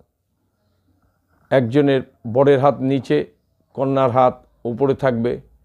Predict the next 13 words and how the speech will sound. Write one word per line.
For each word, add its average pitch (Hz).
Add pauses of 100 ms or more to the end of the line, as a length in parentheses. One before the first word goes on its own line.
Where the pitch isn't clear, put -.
(240)
চিতভাবে। 123 (580)
আমি 131
একটু 143
নমুনা 139
দেখাচ্ছি, 139 (640)
ঠিক 156 (300)
এইভাবে 135 (840)
চিতভাবে 135 (200)
থাকবে, 131 (560)
এইভাবে 131 (100)
থাকবে। 123 (560)
তার 156
উপরে 127